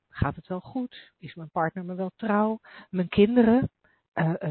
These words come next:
doen die het wel goed genoeg op school? Mankeren ze misschien iets? Hoe moet ik daarmee omgaan? Ehm, maar ook dingen als, eh, ben ik wel een goed genoeg vriendin? Heb ik wel genoeg vrienden?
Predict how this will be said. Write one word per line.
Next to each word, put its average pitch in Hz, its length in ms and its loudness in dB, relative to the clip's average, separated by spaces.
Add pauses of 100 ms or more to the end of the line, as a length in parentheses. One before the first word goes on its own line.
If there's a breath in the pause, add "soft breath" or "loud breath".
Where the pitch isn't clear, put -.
doen 175 160 -6
die 190 120 0
het 175 100 -2
wel 214 100 -2
goed - 260 -6
genoeg 180 280 -12
op - 120 -16
school? 240 440 -4
Mankeren 226 600 0
ze - 140 -6
misschien 214 520 -2
iets? 214 220 2
Hoe 196 160 2
moet 202 200 0
ik 165 120 -4
daarmee 160 360 0
omgaan? 220 560 2 (680 loud breath)
Ehm, 175 1000 2
maar 214 160 -2
ook 247 160 4
dingen 202 300 4
als, 175 420 -2 (400 loud breath)
eh, 175 220 2
ben 170 180 4
ik 165 100 0
wel 170 220 4
een 156 100 -8
goed - 320 -12
genoeg 170 400 -8
vriendin? 247 920 8 (200 loud breath)
Heb 151 220 0
ik - 80 -16
wel 156 160 0
genoeg 185 560 2
vrienden? 269 600 8